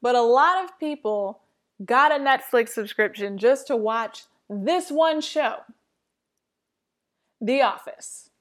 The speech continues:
Steve Carell, John Krasinski, Jenna Fisher. One of my favorite shows,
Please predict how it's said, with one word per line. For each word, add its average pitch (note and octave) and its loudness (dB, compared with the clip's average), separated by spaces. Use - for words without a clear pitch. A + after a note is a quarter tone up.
Steve A3+ -6
Carell, A3+ -8
John G#3 -6
Krasinski, A3+ -10
Jenna A3 -4
Fisher. G#3+ -8
One B4 -6
of - -12
my G#4 -4
favorite G#3+ -4
shows, G#3 -4